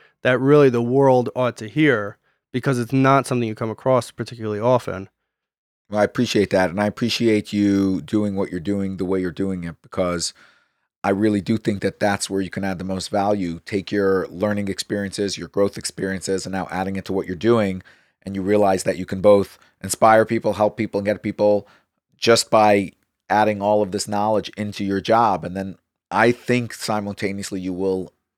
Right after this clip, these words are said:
Speaker 2: make a good living doing this.
Speaker 1: Oh, man.
Speaker 2: Just because, simply put, you know, when you do what you're passionate about and doing it well, then your, your, your, your thought is how to do it great.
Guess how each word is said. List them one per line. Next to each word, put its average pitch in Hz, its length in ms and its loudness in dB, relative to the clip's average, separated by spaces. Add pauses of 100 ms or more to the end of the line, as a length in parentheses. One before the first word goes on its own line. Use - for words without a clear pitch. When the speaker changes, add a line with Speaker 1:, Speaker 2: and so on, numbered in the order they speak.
(140)
Speaker 2:
make 95 240 -4
a 92 40 -8
good 95 180 -6
living 95 280 -4
doing 107 340 -2
this. 92 280 -8
Speaker 1:
Oh, 139 80 -2
man. 135 260 0 (140)
Speaker 2:
Just - 220 -2
because, 120 640 4 (260)
simply 123 400 0
put, 143 420 6
you 104 200 -4
know, 113 120 4
when 113 160 0
you 107 80 -6
do 123 200 2
what 127 120 2
you're 113 80 -2
passionate 120 360 0
about 117 140 4
and 101 80 -2
doing 117 180 -4
it 90 80 -12
well, 120 400 6 (420)
then 113 140 2
your, 120 220 4
your, 117 540 6
your, 113 420 6
your 107 160 2
thought 156 340 8
is - 80 0
how 123 100 4
to 117 80 0
do 127 180 2
it - 80 0
great. 127 380 2